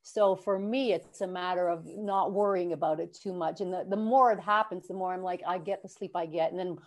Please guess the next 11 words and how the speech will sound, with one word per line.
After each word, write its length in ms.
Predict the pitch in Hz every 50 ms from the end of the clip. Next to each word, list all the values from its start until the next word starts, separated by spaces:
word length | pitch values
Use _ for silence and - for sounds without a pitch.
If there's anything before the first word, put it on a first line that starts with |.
| - _ -
once 320 | 185 202 214 226 220 -
a 80 | 208 196
week, 180 | 190 214 202 -
I'll 100 | 185 185
end 160 | 180 185 190
up 100 | 175 165 -
having, 380 | - 180 175 170 175 180 175
like, 200 | 170 165 165 -
a 60 | 175
marathon 760 | 165 180 196 202 208 208 196 190 - - 175 165 160 160 160
of, 120 | 156 151